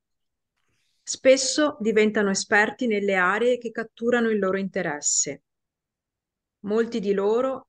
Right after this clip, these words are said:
tendono ad avere un orientamento scientifico, ma possono anche essere attratti da inclinazioni umanistiche o artistiche.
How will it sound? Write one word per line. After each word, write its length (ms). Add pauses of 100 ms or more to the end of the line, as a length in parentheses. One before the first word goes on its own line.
tendono 340
ad 100
avere 280
un 80
orientamento 720
scientifico, 1040 (440)
ma 160
possono 440
anche 280
essere 300
attratti 640
da 80
inclinazioni 1000
umanistiche 920
o 140
artistiche. 800